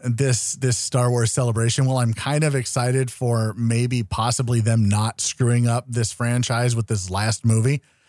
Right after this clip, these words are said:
I'm not hopeful, but I'm, like, you know, thinking they've got a shot. Uh, so I'm just gonna smoke cigars and, uh, try to, you know, not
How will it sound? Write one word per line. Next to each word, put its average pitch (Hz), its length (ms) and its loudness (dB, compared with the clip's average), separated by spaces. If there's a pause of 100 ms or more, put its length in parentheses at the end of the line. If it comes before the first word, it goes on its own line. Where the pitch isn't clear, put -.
(200)
I'm 147 60 4
not - 160 0
hopeful, 147 580 -2
but 107 140 -4
I'm, 107 160 -2
like, 104 180 -8 (340)
you 113 100 -8
know, 90 220 -6 (680)
thinking 123 260 2
they've 107 140 2
got 110 160 0
a 87 40 -4
shot. 123 440 -2 (520)
Uh, 139 520 2 (580)
so 156 360 0
I'm 262 160 -2
just 330 160 -4
gonna 320 120 -4
smoke 247 300 -2
cigars 233 560 -2
and, 214 340 0
uh, 190 720 0 (100)
try 185 220 -4
to, 202 300 0
you 190 140 -4
know, 156 180 -2 (720)
not 147 600 0